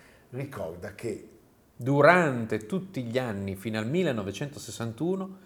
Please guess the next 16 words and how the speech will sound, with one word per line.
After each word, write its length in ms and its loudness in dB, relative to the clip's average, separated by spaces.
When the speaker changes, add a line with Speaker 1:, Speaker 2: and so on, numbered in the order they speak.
Speaker 2:
non 200 4
solo 300 10
ero 160 10
convinto 540 4
che 100 2
non 140 2
avrei 440 10
mai 520 6
visto 800 0
una 260 0
sola 440 8
riga 340 10
stampata 640 2
in 100 0
vita 240 0
mia, 320 -6